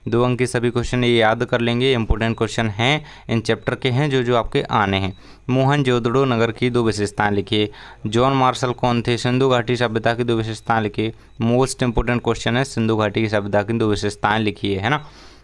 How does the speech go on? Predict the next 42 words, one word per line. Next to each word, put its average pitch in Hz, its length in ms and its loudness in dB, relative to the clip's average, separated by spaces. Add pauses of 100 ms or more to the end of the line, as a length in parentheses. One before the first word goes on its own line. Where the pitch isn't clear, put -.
(1160)
सिंधुवासियों 127 680 2
के 127 120 0
धार्मिक 117 400 0
जीवन 113 280 0
की 117 100 -2
दो 117 120 2
विशेषताएं 113 480 0
लिखिए। 110 260 -2
उलमा 123 520 2
कौन 110 360 0
थे? 113 280 0 (500)
इसके 123 120 -6
बाद 123 180 2
दिया 117 280 0
है 123 80 2
फ्रांसवा 123 720 2
वर्नियर 117 500 2
कौन 113 320 0
था? 117 160 0
दो 113 280 2
अंक 131 200 2
के 127 120 0
क्वेश्चन 123 300 -2
बता 117 260 2
रहा 117 100 2
हूँ 117 100 2
अभी 113 140 2
यहाँ 107 280 2
तक, 123 160 -2
दो 117 220 0
अंक 104 200 0
के, 104 100 0
फिर 117 200 0
तीन 123 240 -2
अंक 120 180 -2
के 123 80 -2
हैं, 135 140 -2
चार 113 280 2
अंक 104 180 -2
के, 101 140 0
है 110 60 2
ना। 143 100 2